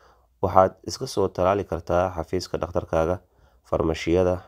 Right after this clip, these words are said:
xafiisyada caafimaadka deegaanka, iyo goobo kale ka mid ah gobolka Vermont asbuucyada soo socda. Waxaa suuragal ah inaad dhigato ballan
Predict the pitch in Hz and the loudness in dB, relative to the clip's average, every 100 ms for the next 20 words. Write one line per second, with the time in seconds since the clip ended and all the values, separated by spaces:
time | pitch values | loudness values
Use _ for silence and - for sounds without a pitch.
0 | _ - 87 - 78 92 80 78 80 85 | _ -8 -6 -4 -2 -2 0 -2 0 -2
1 | 95 85 - _ 82 80 92 90 90 - | -2 -4 -6 _ -2 0 0 -2 -6 -10
2 | _ _ _ _ - 92 - 90 92 101 | _ _ _ _ 2 4 4 4 2 0
3 | 90 87 85 90 80 85 87 87 92 87 | -2 -4 -2 -2 -2 -2 -6 -4 -2 -2
4 | 85 82 78 82 85 - - - 78 85 | -4 -4 -2 -2 -4 -6 -12 -6 -2 0
5 | 80 82 76 76 80 87 _ _ _ _ | -2 -6 -4 -2 0 -2 _ _ _ _
6 | _ _ _ - _ _ _ - 98 101 | _ _ _ -20 _ _ _ -2 4 4
7 | 107 101 95 123 110 107 104 92 87 _ | 6 4 4 4 4 4 2 0 -2 _
8 | _ _ - 85 82 - 90 87 82 90 | _ _ -6 -2 -2 -2 -4 -2 0 0
9 | 95 | -2